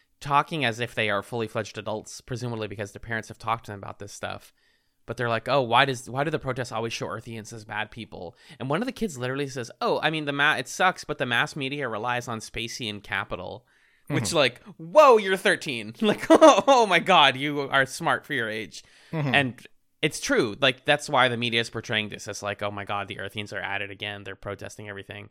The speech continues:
Speaker 1: And, uh, that's because they're in the pocket of Spa-, the news is in the pocket of Spacians. And they talk about, "Oh, it, all they want is fair wages." And then immediately we cut to, Ch-, it's, "Hey, where's Choo Choo?"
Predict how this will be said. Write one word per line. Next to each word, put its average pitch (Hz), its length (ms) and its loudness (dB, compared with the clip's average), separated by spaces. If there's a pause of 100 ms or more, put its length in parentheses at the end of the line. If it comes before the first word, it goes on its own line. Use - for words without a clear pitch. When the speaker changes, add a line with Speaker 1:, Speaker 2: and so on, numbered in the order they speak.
(460)
Speaker 1:
And, 98 280 -10
uh, 98 300 -6
that's 117 140 -16
because 104 260 -12
they're 98 340 -8
in 120 100 -12
the 107 60 -12
pocket 104 340 -6
of 95 80 -16
Spa-, 104 360 -10
the 113 140 -6
news 151 300 -2
is 131 80 -10
in 139 40 -8
the 135 80 0
pocket 113 280 -2
of 101 60 -8
Spacians. 71 640 -16 (460)
And 127 120 -6
they 127 80 -2
talk 135 240 2
about, 127 180 2
"Oh, 131 160 6
it, 117 180 0
all 139 200 6
they 143 100 6
want 131 340 4
is 117 160 -8
fair 110 320 2
wages." 98 600 -10
And 123 140 -6
then 120 100 -2
immediately 143 540 2
we 135 100 2
cut 135 200 -4
to, 131 80 -8
Ch-, - 140 -10
it's, - 140 -14
"Hey, 165 220 6
where's 135 180 -2
Choo 143 160 -6
Choo?" 110 300 -2